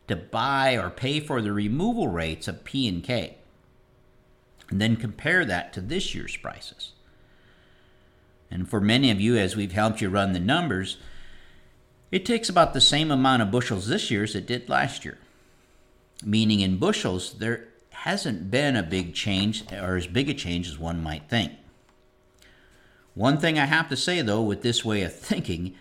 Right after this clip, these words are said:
you must sell some of the crop for next year to cover this cost. Letting it ride and end up selling three dollar and seventy-five cent corn doesn't work too well on the equation.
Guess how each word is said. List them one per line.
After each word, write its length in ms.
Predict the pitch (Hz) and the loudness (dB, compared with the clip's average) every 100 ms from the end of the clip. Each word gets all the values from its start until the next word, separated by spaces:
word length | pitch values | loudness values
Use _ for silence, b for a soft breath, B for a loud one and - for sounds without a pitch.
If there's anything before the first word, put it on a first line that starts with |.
| B | B
you 160 | 101 98 | 0 2
must 340 | 131 156 - | 4 2 2
sell 340 | 151 220 175 | 2 2 0
some 340 | - 131 110 104 | 0 0 2 2
of 60 | |
the 100 | 92 | 0
crop 500 | - 107 92 90 - | -2 2 4 2 -2
for 140 | - 90 | -6 -2
next 480 | 101 110 107 - 107 | 0 0 -2 -8 -2
year 240 | 98 101 | 0 0
to 100 | 117 | -2
cover 360 | - 107 104 92 | -2 -2 -2 -4
this 200 | 85 - | -4 -6
cost. 640 | - - - - - - | -6 -4 -4 -6 -12 -4
Letting 360 | 104 147 180 | -2 0 2
it 160 | 156 - | 0 0
ride 560 | 107 123 - 143 104 101 | -2 2 4 4 4 2
and 120 | 101 | 2
end 200 | 117 117 | 2 2
up 120 | - | 0
selling 380 | - 127 113 95 | 0 0 2 -2
three 220 | - 131 | 0 2
dollar 280 | 117 117 104 | 4 4 2
and 120 | 87 | -2
seventy-five 640 | - 180 208 180 - 90 85 | -2 -2 0 -2 2 0 0
cent 300 | - 87 - | -4 -4 -6
corn 340 | 104 98 95 | -4 -4 -2
doesn't 320 | 127 143 160 | 0 0 0
work 300 | 123 - - | 0 -2 -4
too 100 | 123 | -4
well 220 | 101 98 95 | 0 0 0
on 180 | 90 | -2
the 160 | 87 82 | -2 -4
equation. 520 | - 90 78 - - | -4 -6 -6 -10 -18